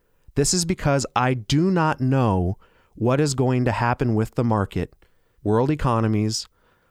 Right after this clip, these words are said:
politics, terrorism, and so on. Even if I want to try to figure it out, I don't know exactly what will happen.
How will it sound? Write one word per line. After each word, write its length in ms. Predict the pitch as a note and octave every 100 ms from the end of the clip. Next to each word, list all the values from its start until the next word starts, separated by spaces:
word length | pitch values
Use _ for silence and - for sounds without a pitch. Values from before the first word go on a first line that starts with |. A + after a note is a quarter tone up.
| _
politics, 840 | - B2 B2+ B2+ - B2+ - - - _ _ _ -
terrorism, 720 | C3 C3+ C#3 C#3 C3 C#3+ D3
and 160 | B2+ B2+
so 280 | - A#2 F#2+
on. 320 | D#2+ E2 - _ _ _ _ _
Even 300 | E3+ F3+ G3+
if 180 | D#3+ D3+
I 140 | C3+
want 440 | C3 A2+ C3+ C3 -
to 80 | D3+
try 200 | - D3
to 80 | D3
figure 360 | - C#3+ C#3
it 80 | C3
out, 300 | A#2+ D3+ - _ _ _ _
I 180 | A2+ C3+
don't 300 | C3 C3 B2+
know 180 | A#2 A#2
exactly 560 | G2+ G2+ A2+ A2+ - A#2
what 320 | G#2 A2+ G2+
will 180 | G#2+ G2+
happen. 540 | G#2+ F#2 E2+ E2